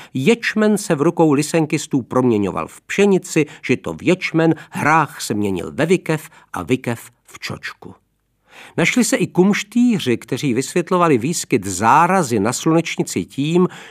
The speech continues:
že slunečnice rodí svůj zvláštní plevel zárazu. Karapetjan objevil naprosto interesantní věc. Podle něj se ukazuje, že na habru mohou vyrůst větvé lísky. Avotin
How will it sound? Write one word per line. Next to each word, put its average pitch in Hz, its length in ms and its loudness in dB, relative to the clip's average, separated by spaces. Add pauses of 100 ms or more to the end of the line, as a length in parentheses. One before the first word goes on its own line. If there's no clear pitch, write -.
(120)
že 127 100 0
slunečnice 151 1000 2
rodí 151 560 0
svůj 185 360 0
zvláštní 160 600 0
plevel 98 480 -2 (200)
zárazu. 104 640 -4 (720)
Karapetjan 202 760 0
objevil 160 500 2
naprosto 185 800 -2
interesantní 175 1000 0
věc. 120 380 -2 (240)
Podle 147 300 2
něj 170 220 2
se - 240 -6
ukazuje, 190 540 0
že 98 160 -6
na 92 240 -2
habru 110 640 -2 (200)
mohou 170 320 4
vyrůst 185 420 0
větvé 180 340 0
lísky. - 640 -4 (260)
Avotin 147 440 2